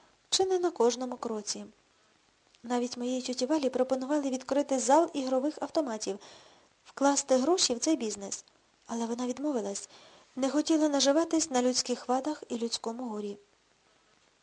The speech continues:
«Ну, твоя тітка свята, або, вибач, зовсім без голови».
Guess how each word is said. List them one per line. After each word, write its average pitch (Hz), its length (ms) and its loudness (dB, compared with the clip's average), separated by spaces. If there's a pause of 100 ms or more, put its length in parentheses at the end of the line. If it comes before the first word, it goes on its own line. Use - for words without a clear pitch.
«Ну, 254 320 -10
твоя 285 380 2
тітка 285 360 -4
свята, 247 480 0 (400)
або, 254 260 6
вибач, 294 540 0
зовсім 302 460 0
без 247 160 2
голови». 240 420 -2